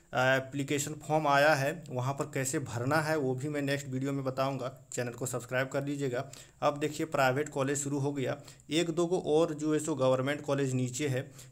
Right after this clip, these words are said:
लेकिन मैं कंप्लीट लिस्ट नहीं दिखा पाऊँगा, बहुत ज़्यादा लंबा लिस्ट है। यहाँ पर मैं आपको बता देना चाहूँगा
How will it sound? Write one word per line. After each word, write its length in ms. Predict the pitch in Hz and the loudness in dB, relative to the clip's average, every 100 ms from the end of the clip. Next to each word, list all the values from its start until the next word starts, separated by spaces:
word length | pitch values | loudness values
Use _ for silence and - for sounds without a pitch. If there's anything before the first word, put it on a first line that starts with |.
| - | -6
लेकिन 180 | 131 165 | -2 -2
मैं 160 | 170 | 0
कंप्लीट 440 | 160 139 139 165 147 | 0 -2 -2 -2 -2
लिस्ट 240 | 156 135 | -4 -2
नहीं 200 | 131 147 | -2 -2
दिखा 280 | 143 143 147 | -4 -2 -2
पाऊँगा, 380 | 143 143 143 147 | 0 -2 -2 -2
बहुत 400 | 127 120 156 139 | -2 2 2 4
ज़्यादा 260 | 123 131 | 2 4
लंबा 320 | 139 127 135 | 2 2 2
लिस्ट 280 | 135 139 135 | 0 -2 -4
है। 220 | 120 - - - - 120 | -6 -6 -8 -10 -12 -2
यहाँ 220 | 131 156 | 0 2
पर 160 | 160 160 | 0 0
मैं 120 | 156 | 0
आपको 300 | 147 147 147 | 0 -2 -4
बता 260 | 127 139 | 0 0
देना 240 | 143 143 147 | 0 0 -2
चाहूँगा 560 | 147 143 160 143 139 | -4 -2 -2 -2 -4